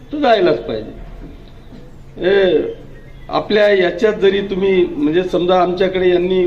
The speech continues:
उद्देश के-, उल्लेख केला की माझे वडील भाविक होते, आमचं खरंच विठ्ठलाचं मंदिर आहे, दोनशे वर्षापूर्वीचा त्या मंदिराचा इतिहास आहे,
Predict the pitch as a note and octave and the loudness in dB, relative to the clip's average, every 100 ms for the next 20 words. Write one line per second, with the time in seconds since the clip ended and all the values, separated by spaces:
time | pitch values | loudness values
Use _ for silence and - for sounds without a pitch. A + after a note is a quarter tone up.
0 | - D3 D#3 G3+ G3+ - F3 D3 D#3 F#3 | 0 -4 0 2 2 2 0 2 2 2
1 | G#3+ G#3+ F3 C#3+ C#3 - E3 E3 F3+ E3+ | 2 2 2 4 2 0 0 2 4 4
2 | F3 F3+ F3 - - - - - - - | 2 2 -4 -8 -18 -20 -20 -20 -20 -20
3 | - - - - - B2+ D3+ E3 F#3 D#3 | -20 -20 -20 -20 -14 -2 0 2 0 -2
4 | D#3+ F3+ F3+ D#3 - E3 - F#3 E3 E3 | 0 2 4 2 -2 -6 -2 -2 0 -4
5 | - F3+ E3+ F3 D#3 E3+ F3+ F3+ F3 E3+ | 0 0 2 -2 -2 0 2 4 2 -2
6 | - - - - B2 D3 E3+ E3 F3+ F3 | -8 -14 -16 -16 -2 0 0 2 4 4
7 | D#3+ F#3 - E3+ F3 F3 F3+ F3 E3+ E3 | 2 0 0 0 2 2 2 0 0 0
8 | D#3+ E3 F3 - E3+ D#3+ E3 F3+ E3+ F3+ | 0 2 2 0 -2 -2 2 2 2 0
9 | D#3+ | -4